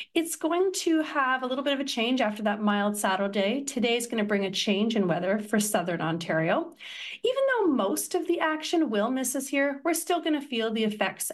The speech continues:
of the storm and that cold air coming from the northwest. And this is going to restart that lake effect snow machine.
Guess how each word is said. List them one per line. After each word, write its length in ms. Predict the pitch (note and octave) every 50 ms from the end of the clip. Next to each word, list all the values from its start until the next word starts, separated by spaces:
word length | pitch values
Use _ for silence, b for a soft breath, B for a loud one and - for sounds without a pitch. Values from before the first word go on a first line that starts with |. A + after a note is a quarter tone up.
| -
of 120 | A3 G#3+ G#3+
the 60 | A3+
storm 500 | G#3 - - - A3 G3+ G3+ G3+ G3+ G#3
and 160 | G3+ F#3+ G3
that 220 | F#3+ F3+ F3+ -
cold 400 | - - - G#3 G3+ G#3 G#3 G#3
air 260 | G3 F#3 F3 F3 F3+ F3
coming 320 | - - G3 F#3 F#3 F#3 F3+
from 180 | - G3 F3+
the 80 | F3 F3
northwest. 800 | E3+ E3 D#3+ D#3 D#3 - - G3 G3+ G#3+ G#3 G#3 - - - - B B B B B B B B
And 160 | - B3+ C#4+
this 140 | F4+ F4+ -
is 80 | G4+ -
going 180 | - E4 D#4
to 80 | C#4 C4
restart 520 | B3 B3 B3 A#3 - - A3 G#3+ G#3+ G#3+
that 200 | G#3+ G3+ G3+ -
lake 260 | G3+ G3+ A3 B3+ - -
effect 500 | C#4 - - - A3 A3 G#3+ - - -
snow 260 | - - A3+ G3+ G3
machine. 560 | F#3 F#3 F3+ F3 - F3+ - - F3+ - -